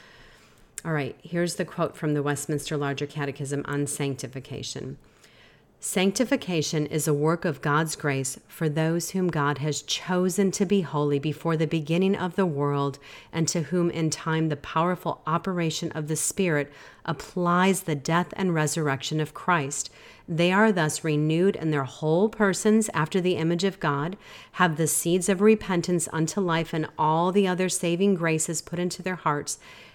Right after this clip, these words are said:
and these graces are so aroused, increased, and strengthened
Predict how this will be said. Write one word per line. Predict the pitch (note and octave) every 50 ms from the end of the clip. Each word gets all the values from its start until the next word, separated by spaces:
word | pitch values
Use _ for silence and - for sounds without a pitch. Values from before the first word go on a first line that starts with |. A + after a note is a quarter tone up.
| - -
and | - F3+ F3+ E3+ D#3
these | F#3+ F#3+ G3 G#3+ A3 G#3+ -
graces | - F3 E3 D#3+ E3 - - F3+ D#3+ -
are | - - D#3
so | D3 - - E3+ D#3 D#3+ - -
aroused, | D#3 D3+ D3 D3+ D#3 D#3+ E3+ F3+ G3 G#3+ A3 G#3+ - - - - - _ -
increased, | A3 A3 A3 G#3+ - - F3+ D#3 D3 D3 D3 - - -
and | - D#3+ D#3 -
strengthened | - - - - F#3 F#3+ F#3+ F3+ - - C#3+ C3+ C3+